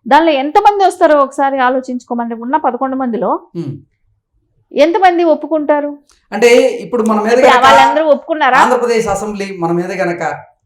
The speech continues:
Speaker 2: చర్యలు తీసుకుంటే ఖచ్చితంగా మనం, ఆ, రాజీనామాల దిశగా అడుగులు వేద్దాం అని జగన్మోహన్ రెడ్డి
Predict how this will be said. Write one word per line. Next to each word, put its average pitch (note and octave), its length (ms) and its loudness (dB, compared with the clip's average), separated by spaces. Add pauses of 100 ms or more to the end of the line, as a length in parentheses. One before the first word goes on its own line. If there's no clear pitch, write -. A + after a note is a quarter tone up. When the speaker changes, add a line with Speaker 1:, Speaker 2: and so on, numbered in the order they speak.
(120)
Speaker 2:
చర్యలు G#3 280 2
తీసుకుంటే G3+ 640 -8
ఖచ్చితంగా G#3 420 -6
మనం, F#3+ 360 -8 (360)
ఆ, E3+ 100 -6 (460)
రాజీనామాల G3 480 -4
దిశగా E3 380 -6
అడుగులు D#3+ 240 -6
వేద్దాం D#3+ 520 -6
అని E3+ 220 -6
జగన్మోహన్ E3+ 600 -6
రెడ్డి C#3 440 -8